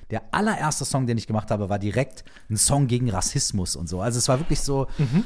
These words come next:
Speaker 1: ähm, äh, ne, also diese Themen oder Gesellschaftsfragen und auch dieses,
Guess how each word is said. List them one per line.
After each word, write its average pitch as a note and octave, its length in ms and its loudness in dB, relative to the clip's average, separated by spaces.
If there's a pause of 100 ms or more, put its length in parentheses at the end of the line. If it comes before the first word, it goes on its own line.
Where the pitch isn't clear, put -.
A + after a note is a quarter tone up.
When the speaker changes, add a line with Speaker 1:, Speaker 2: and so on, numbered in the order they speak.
(180)
Speaker 1:
ähm, A#2+ 400 4 (600)
äh, - 100 -8 (220)
ne, E3 220 6
also A2 180 0
diese A2 220 0
Themen F3 420 4
oder A#2 180 0
Gesellschaftsfragen B2+ 880 0
und A2 160 -4
auch A2+ 240 -4 (360)
dieses, G#2 520 -2